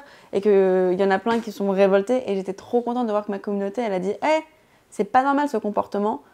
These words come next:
Vous êtes des bolos à, à, à faire ça. » Et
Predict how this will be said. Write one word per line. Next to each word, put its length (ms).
Vous 140
êtes 120
des 100
bolos 600
à, 600
à, 280
à 80
faire 220
ça. » 200
Et 240